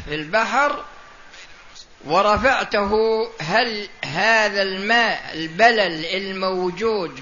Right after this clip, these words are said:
في المخيط هل ينقص البحر؟ هل ينقص من ماء البحر شيء؟ كذلك الله، وتلك الأمثال نضربها للناس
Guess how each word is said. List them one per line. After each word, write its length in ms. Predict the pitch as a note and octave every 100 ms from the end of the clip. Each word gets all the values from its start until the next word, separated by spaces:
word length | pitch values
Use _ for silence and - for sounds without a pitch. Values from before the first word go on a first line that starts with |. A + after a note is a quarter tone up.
| -
في 140 | G#3
المخيط 760 | A#3 A#3+ C4 B3+ A3+ C4 D4+ D4 - - - - - -
هل 280 | D#3+ C4
ينقص 540 | B3 B3+ D4+ C#4+ B3+ A3
البحر؟ 580 | A#3 A3+ D4 C#4 C#4+ - - - - - - - - - - - - - - - -
هل 220 | D3+ F#3+
ينقص 420 | C4 C4 A#3+ G3
من 380 | A3+ A3+ G#3+ G#3
ماء 300 | A#3+ B3+ A3+
البحر 560 | A3 B3 C4 A3+ B3
شيء؟ 420 | A#3 B3+ E4 F4+ - - - - - - - - - -
كذلك 680 | D#3 D#3+ F3 F3+ F3 E3+
الله، 720 | E3+ D#3+ F3 F3 F3+ F3+ C#3
وتلك 440 | D3 D#3+ A3+ F3+ -
الأمثال 960 | D3+ D#3 D3+ D3 E3+ F#3 F3 D#3 D3
نضربها 760 | E3+ E3+ D3+ F3+ A#3+ A#3 A3+ B3
للناس 500 | D#3 D#3+ C#3+ A2 -